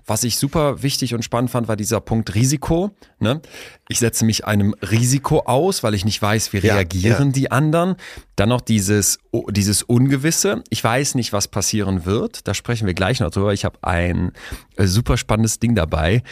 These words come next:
Speaker 1: Und zwar den Beautiful Mess Effekt. Hast du davon irgendwie schon mal gehört?
Speaker 2: Nee,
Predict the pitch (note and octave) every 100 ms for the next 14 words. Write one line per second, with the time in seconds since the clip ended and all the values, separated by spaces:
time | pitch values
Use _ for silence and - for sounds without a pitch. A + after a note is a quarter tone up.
0 | - - A2 A2 B2+ A#2+ A#2 G2 C3 E3
1 | D3 - A2+ G#2+ C3+ - E2+ E2+ - F#2
2 | - - - _ _ _ - - G2+ A2
3 | C#3 D3 C3 B2 G2+ F3+ - _ _ _
4 | _ _ _ _ A2+ _ A2+ A#2 G#2 C#3